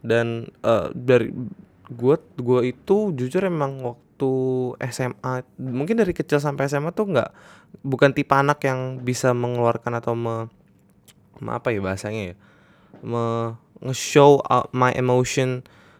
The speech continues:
uh, ke orang lain. Jadi bener-bener orang yang seakan-akan kayak, uh, karena gue anggap tuh dulu itu, nangis itu tuh hal yang lemah, hal yang kayak, "Oh, lu nggak boleh nangis, bro, lu cowok, bro.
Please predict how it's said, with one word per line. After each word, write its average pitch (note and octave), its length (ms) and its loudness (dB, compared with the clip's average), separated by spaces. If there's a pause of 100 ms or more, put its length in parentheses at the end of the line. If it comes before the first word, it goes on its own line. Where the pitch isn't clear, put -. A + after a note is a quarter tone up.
(140)
uh, A#2 400 0
ke - 120 -12
orang A#2+ 280 6
lain. A#2 160 2 (160)
Jadi A#2+ 160 2
bener-bener A#2 400 2 (480)
orang B2 320 6
yang A#2+ 140 0 (680)
seakan-akan A#2+ 480 -2
kayak, A#2+ 240 0 (480)
uh, - 200 -6
karena E3 200 2
gue A3+ 160 4
anggap F3 280 4
tuh A#3+ 120 4
dulu D#3 240 6
itu, F3+ 320 2
nangis C3 360 0
itu C#3 120 -2
tuh G3 320 0 (160)
hal C3 160 -2
yang B2+ 160 2
lemah, D3+ 280 0 (160)
hal B2 160 2
yang B2 160 -2
kayak, A#2+ 240 -4 (680)
"Oh, C3+ 80 6
lu E3 160 8
nggak G#2+ 140 4
boleh G#2 160 0
nangis, C3+ 340 0
bro, A#2+ 240 2
lu C3+ 80 0
cowok, B2+ 300 2
bro. A2+ 200 2